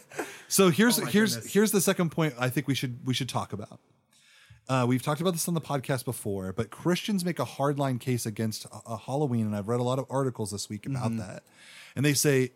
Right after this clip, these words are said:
Speaker 1: and they say, "What does the Bible actually say about Halloween?" Now, there are plenty of scriptures that speak out against,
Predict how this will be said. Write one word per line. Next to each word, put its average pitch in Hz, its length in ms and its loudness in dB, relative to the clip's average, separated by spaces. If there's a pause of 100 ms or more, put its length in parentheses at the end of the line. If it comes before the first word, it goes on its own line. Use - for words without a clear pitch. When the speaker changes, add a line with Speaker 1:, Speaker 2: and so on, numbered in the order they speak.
(140)
Speaker 1:
and 131 80 -4
they 135 80 2
say, 127 300 2
"What 120 260 0
does 220 140 2
the 208 100 -4
Bible 107 480 -2
actually 113 460 -4
say 123 420 0
about 101 280 -4
Halloween?" 117 680 -4 (880)
Now, 127 460 2 (120)
there 135 220 2
are 151 100 2
plenty 180 260 0
of 196 80 0
scriptures 156 440 -2
that 120 320 0
speak - 280 -4
out 135 120 4
against, 117 640 -2